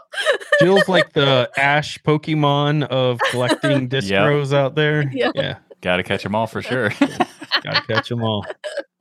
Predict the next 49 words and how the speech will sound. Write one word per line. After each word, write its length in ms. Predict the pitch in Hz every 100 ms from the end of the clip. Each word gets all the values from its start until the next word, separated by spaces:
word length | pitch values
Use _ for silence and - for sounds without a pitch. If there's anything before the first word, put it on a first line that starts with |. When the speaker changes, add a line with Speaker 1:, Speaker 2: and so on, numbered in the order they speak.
| - _ -
Speaker 1:
Well, 180 | 156 160
I 120 | 160
also 260 | 165 190 190
see 240 | 170 170
some 220 | 165 156 139
people 340 | 160 139 143
in 60 | 131
our 80 |
comments, 680 | 123 135 127 123 117 107 -
you 80 | 120
know, 340 | 113 113 107 -
shouting 400 | - 117 113 117
out 180 | 113
that 160 | - 101
they've 140 | 113
been 100 | 110
using 240 | 113 113 110
the 60 |
same 280 | 104 113 110
distro 480 | 107 107 - 110 107
since 240 | - 95
two 120 | - 110
thousand 420 | 104 98 98 92
fifteen, 880 | - 98 - 120 117 113 110 113 110 -
uh, 220 | 92 85
Angus, 420 | 117 113 113 107 107
uh, 100 | 98
Kubuntu 560 | - 110 117 120 117 110
and 100 | 104
things 160 | 107
like 160 | 107 -
that. 160 | 113 143
I 60 |
think 220 | 139 156
Speaker 3:
Nice. 60 | -
Speaker 1:
that's 260 | 147 143 131
respectable 600 | - - 127 - 107 113
too, 240 | - 117
right? 200 | 107 110
You 60 | 110 -
find 240 | 139 139
that 160 | 131 117
Speaker 3:
Yeah. 60 | 127 95
Speaker 1:
distro 220 | 127 120
you 100 | 110
love 420 | 120 123 120 110
and 100 | 107
you 80 | 104
kinda 320 | - 113 104